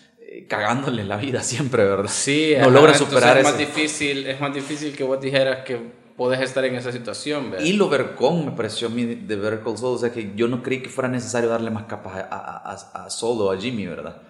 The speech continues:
Speaker 2: Ujú.
Speaker 1: Pero te das cuenta que es, es bien interesante verlo, o sea, no era necesario, pero es bien interesante de ver, y lo más interesante para mí es que uno de los personajes más vergones de Breaking Bad, real-, no sabe, no sabes quién es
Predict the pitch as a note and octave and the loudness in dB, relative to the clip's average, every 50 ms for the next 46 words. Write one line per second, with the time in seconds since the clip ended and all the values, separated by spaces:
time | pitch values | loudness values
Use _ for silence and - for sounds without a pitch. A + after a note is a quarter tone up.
0 | _ - B2+ A2 A2+ A2 G#2+ G#2+ G#2+ - - C#3+ C#3 - - - - D#3+ - C#3 | _ -12 -10 -8 -8 -8 -8 -8 -10 -6 -2 -2 0 0 0 0 -2 -2 -2 -2
1 | C#3 C3+ C#3 A#2+ C#3 C3 - - B2+ C3+ A2+ A2 C3 C#3+ C#3+ C#3+ C3 - B2+ A#2+ | -2 -2 -2 -4 -4 -8 -8 -8 -8 -8 -8 -8 -6 -6 -6 -4 -2 -2 -2 -2
2 | A#2 - C3+ D3+ D#3 C#3+ A2+ G#2 A2 A#2+ A#2+ F#2 E2 - - - A2+ A2+ B2+ B2 | -2 -2 -2 -2 -2 -2 -2 0 0 0 -2 -4 -8 -8 -6 -4 -2 -2 0 2
3 | C3 C3 D3+ F3 F3 F3 E3+ - D3+ C3+ - D3 D#3 E3+ D#3+ C#3+ C3 B2+ A#2 B2+ | 2 4 4 4 4 2 2 0 0 0 2 2 4 4 2 2 0 0 -2 -2
4 | B2+ B2+ B2 A#2+ B2+ A#2 A2+ A#2+ A#2+ A2 G#2+ A2+ A2 G#2+ A#2+ A#2+ A#2+ G#2+ G#2 G2 | -4 -4 -2 -2 -2 -2 -2 -2 -4 -4 -4 -2 -2 0 0 0 0 0 -2 0
5 | G#2 C3+ D#3 E3+ F3 E3 - C#3 B2 C#3 C3+ C3 C3 - A#2+ G#2+ G#2 G#2+ B2 C#3+ | 0 0 0 0 0 0 -2 -2 -2 -4 -8 -10 -8 -6 -4 -4 -4 -4 -4 -6
6 | D#3 - - C3+ C3 C3+ C3+ B2+ C3 - A#2 A2+ A#2 B2 A#2+ A#2 A#2 A#2 A#2 A2+ | -8 -8 -8 -6 -4 -4 -4 -4 -6 -8 -8 -6 -4 -4 -4 -4 -4 -6 -6 -4
7 | - - A2+ A2+ A#2 A2+ A2 G2+ G#2 G2 G#2+ A2 G#2+ A2 A2 G#2+ G2+ A2+ B2 - | -4 -4 -4 -4 -4 -4 -4 -6 -6 -6 -6 -8 -8 -8 -6 -2 -2 0 0 -2
8 | - - - - - - - - - - - - - - - B2+ B2+ B2+ C3 B2+ | -4 -8 -14 -18 -20 -20 -20 -20 -20 -20 -20 -20 -20 -18 -6 -2 0 2 2 0
9 | B2+ - - - - - - - - - - - E3+ D3 C#3 C#3 C#3+ D3+ - - | 0 -4 -8 -14 -16 -18 -20 -20 -20 -20 -14 -10 -6 -4 0 2 2 2 2 2
10 | C#3+ C3 C3 C3+ C3+ C3+ C3+ C3+ C3+ C#3 C3 B2 C#3 C3+ C#3+ C#3+ C3+ D3 E3 E3+ | 2 2 0 0 0 0 -2 -2 0 0 0 0 -2 -2 -2 -2 0 0 0 -2
11 | - - - - | -4 -8 -12 -16